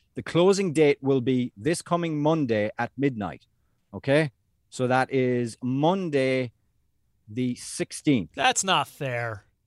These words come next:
Speaker 1: That is what's happening. Listen to me, my
Speaker 2: You're
Speaker 1: friend, 'cause
Speaker 2: giving
Speaker 1: I'm do-
Speaker 2: people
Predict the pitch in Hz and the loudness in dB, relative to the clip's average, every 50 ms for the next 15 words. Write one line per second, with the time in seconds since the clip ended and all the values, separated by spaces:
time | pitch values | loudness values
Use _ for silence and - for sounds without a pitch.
0 | _ - 117 139 156 170 175 180 185 185 160 - 185 185 - - - 185 175 156 | _ -4 2 4 6 6 6 6 4 2 2 4 4 4 4 4 2 2 2 2
1 | 147 135 135 127 131 165 185 - - 160 143 160 160 151 208 269 262 156 - 285 | 2 -2 0 2 2 2 2 0 -2 -8 -8 -6 -4 0 0 0 0 0 0 0
2 | 320 285 285 247 156 - 160 254 262 180 247 233 202 | 0 0 0 0 0 0 2 4 4 4 4 4 2